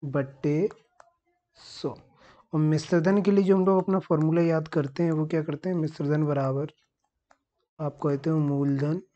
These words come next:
प्लस साधारण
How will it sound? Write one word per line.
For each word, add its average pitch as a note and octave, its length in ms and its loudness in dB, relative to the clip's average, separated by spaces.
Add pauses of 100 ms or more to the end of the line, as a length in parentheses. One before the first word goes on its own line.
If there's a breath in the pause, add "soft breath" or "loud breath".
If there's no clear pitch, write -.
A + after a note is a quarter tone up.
(1400)
प्लस E3+ 260 2 (1800)
साधारण C#3+ 960 -2